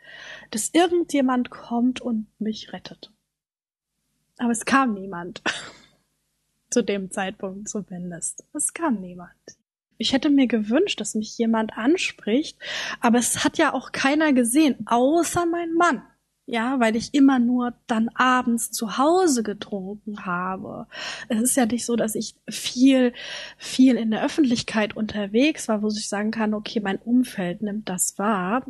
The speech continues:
sondern ich war ja so eine Zuhause-Trinkerin dann zum Feierabend. Und ganz am Anfang hat mein Mann mir noch auch Alkohol gekauft, weil er gesehen hat, oh, die Alea ist so gestresst, ich kaufe ihr eine neue Sorte Gin, den kennst du nicht und so weiter.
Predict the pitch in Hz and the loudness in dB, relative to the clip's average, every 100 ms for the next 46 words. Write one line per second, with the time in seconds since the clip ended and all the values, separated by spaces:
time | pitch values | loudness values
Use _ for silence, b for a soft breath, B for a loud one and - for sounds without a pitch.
0 | - 220 202 202 208 190 - 226 226 208 | -8 -6 -4 -4 -6 -8 -6 -2 -2 0
1 | 233 226 214 214 202 269 349 285 196 - | 0 -2 -2 -6 0 4 4 4 0 -6
2 | - 180 180 180 180 180 190 185 185 175 | -8 -10 -8 -6 -6 -8 -10 -6 -6 -6
3 | - 196 - 254 247 190 - 180 190 180 | -8 -10 -6 -4 0 0 -2 -4 -6 -10
4 | 185 B B B B B B B - 220 | -12 B B B B B B B 0 4
5 | 226 220 226 - - 220 254 277 254 214 | 6 6 4 0 -2 4 4 4 2 0
6 | 185 277 370 - 381 381 381 392 - - | 2 0 0 0 0 2 0 -4 -6 -4
7 | 247 233 233 226 285 302 254 - 214 208 | 2 4 6 6 6 6 2 -2 -4 -4
8 | - 240 269 262 240 214 214 - 339 320 | 0 0 2 2 2 2 -2 2 2 2
9 | 226 208 220 226 277 247 247 262 247 240 | 0 2 0 2 2 0 0 -2 0 0
10 | 247 254 226 - 277 247 - - 254 - | 0 0 0 0 0 0 -2 -2 -2 -2
11 | 247 - 247 240 233 220 226 254 247 220 | -8 -2 0 2 2 4 4 4 2 0
12 | 220 214 226 - 269 226 226 226 285 269 | -2 -4 -6 0 2 2 0 0 2 2
13 | - 247 226 226 - 226 208 - 214 214 | 0 -2 -2 -2 -4 -6 -4 -6 -2 0
14 | 247 269 320 320 | 0 0 0 0